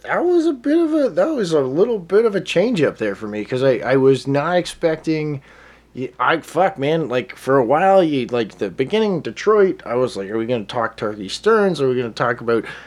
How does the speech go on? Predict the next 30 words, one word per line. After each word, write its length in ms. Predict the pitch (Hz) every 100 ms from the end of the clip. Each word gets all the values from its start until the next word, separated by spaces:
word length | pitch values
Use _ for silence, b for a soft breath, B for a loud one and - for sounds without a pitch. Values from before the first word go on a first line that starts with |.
| B -
no, 380 | 156 233 208 -
but 260 | 139 139 -
it 260 | 95 131 107 - _
just 300 | - 151 147
absolutely, 760 | - 135 202 165 156 214 131 131
I, 220 | 123 113 104 90
I 100 | 113
love 240 | 117 143 151
the 160 | 143
ending, 320 | 127 151 135 117
too, 320 | - 131 101
just, 320 | 98 104 -
just, 240 | - 117
like, 160 | 123 110
tying 320 | - 127 135
it 80 | 123
together 400 | 123 117 117 123
with, 220 | 101 104
like, 320 | 101 92 90 -
baseball, 420 | 127 131 135 110
and 140 | 85 98 B B B
clearly 320 | - 160 151
made 160 | 135 135
a 60 | 120
big 360 | 127 127 -
impression 520 | 131 117 - 127 - 127
in 60 |
Chicago, 680 | - - - 120 160 175 190
but, 320 | 151 104 92
like, 240 | 95 90